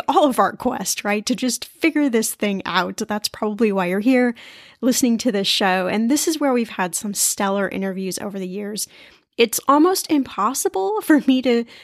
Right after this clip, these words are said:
pick the final five books from this category because I think you really need all of these books. And when you go to the show notes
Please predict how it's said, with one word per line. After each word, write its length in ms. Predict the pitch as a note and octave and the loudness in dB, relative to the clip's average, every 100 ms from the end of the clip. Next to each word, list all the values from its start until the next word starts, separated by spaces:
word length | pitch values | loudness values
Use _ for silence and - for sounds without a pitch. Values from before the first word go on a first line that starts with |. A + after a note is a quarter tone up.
| _ - | _ -6
pick 240 | B3 - | -6 -4
the 100 | A3 | -6
final 640 | - G#3 G3+ G#3 G3+ G3 | 0 -2 0 -2 -4 -8
five 440 | - - F#3 G3 F#3 | -10 -4 -2 -2 -4
books 220 | G3 F#3+ | -4 -4
from 140 | G#3+ | -6
this 160 | F#3+ F#3+ | -6 -8
category 500 | - F#3+ F#3+ G3+ G3 | -6 -4 -4 -4 -6
because 420 | F#3+ - A3+ G3+ - - - _ | -8 -6 -6 -6 -12 -20 -20 _
I 40 | - | -10
think 280 | - F4 F#4+ | -4 -4 0
you 80 | |
really 200 | F4+ F#4 | 2 4
need 260 | D#4+ D4 C#4+ - | 6 6 4 0
all 280 | G#3 A#3+ A#3+ | -2 -2 -2
of 160 | A#3+ | -4
these 200 | - A3+ | -2 -2
books. 420 | - F#3+ D#4 - - | -2 -4 -2 -4 -4
And 160 | A#3 G#3+ | -4 -2
when 100 | A3 | -2
you 120 | A#3 | 0
go 200 | C4 D4 | 4 4
to 120 | D4 | 4
the 80 | C#4+ | 2
show 180 | - C4 | 2 2
notes 420 | B3 A#3+ A#3 - | 2 2 0 -2